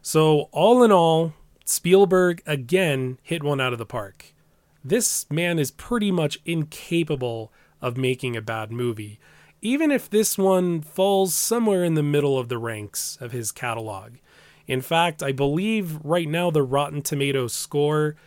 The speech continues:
for this movie is sitting around seventy-nine percent, which is certified fresh, but is probably a really fair grade for this movie. It's a very solid movie, but not one of Spielberg's best,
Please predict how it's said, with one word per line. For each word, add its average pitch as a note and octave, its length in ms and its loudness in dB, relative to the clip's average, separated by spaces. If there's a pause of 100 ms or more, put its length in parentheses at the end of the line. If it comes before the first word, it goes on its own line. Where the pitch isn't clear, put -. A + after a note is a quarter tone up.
(240)
for E3+ 140 -2
this D3 240 0
movie D3+ 500 0
is A#2+ 300 -2
sitting D#3+ 360 -2
around C3 340 -2
seventy-nine E3 800 -2
percent, C#3+ 520 -4
which C3+ 180 -2
is C3+ 120 -4
certified F3+ 580 0
fresh, - 680 -4 (540)
but D3+ 280 2 (120)
is D#3+ 180 -2
probably A3 500 -2
a D3+ 80 2
really D#3+ 520 2
fair C#3 340 -2
grade A2+ 480 -4
for B2+ 140 -6
this A#2 240 -6
movie. A2+ 520 -6 (500)
It's B2+ 200 -6
a B2+ 100 -2
very D#3+ 480 0
solid F3+ 420 0
movie, E3 600 0 (520)
but C#3 260 0 (200)
not F#3 300 0
one D#3+ 140 2
of C#3 120 -2
Spielberg's A#2 580 -4
best, - 580 -12